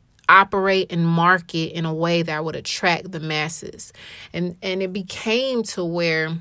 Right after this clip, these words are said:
you started seeing, you know, um, a lot of just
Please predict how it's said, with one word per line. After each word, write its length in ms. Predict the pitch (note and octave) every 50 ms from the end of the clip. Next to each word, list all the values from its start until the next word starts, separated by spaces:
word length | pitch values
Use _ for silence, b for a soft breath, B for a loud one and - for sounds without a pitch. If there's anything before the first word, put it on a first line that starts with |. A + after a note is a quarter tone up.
| - _ -
you 120 | F3 F3+ F3+
started 480 | E3+ - - F#3 F3+ F#3+ F#3+ F#3 F#3
seeing, 720 | - - - - F#3+ F#3+ F#3+ F#3 F3 E3+ E3 E3 E3 E3+ B B B B B B B B B
you 120 | - F3+ F#3+
know, 400 | F#3 E3+ D#3+ D3+ D3+ D3+ C#3+ - -
um, 440 | D#3+ D#3+ D#3 D3+ D3 C3+ A2+ - - _ _ _ _ _ _ _ _ _ _ _ _ -
a 100 | - F#3
lot 460 | F3+ F3 F3 F3 F3+ F3 F3 F3+ F3+ F3+
of 400 | E3+ E3 D#3+ D#3+ D#3 D#3 E3+ -
just 640 | - - F#3 F#3 F3 E3+ E3+ E3 - - - -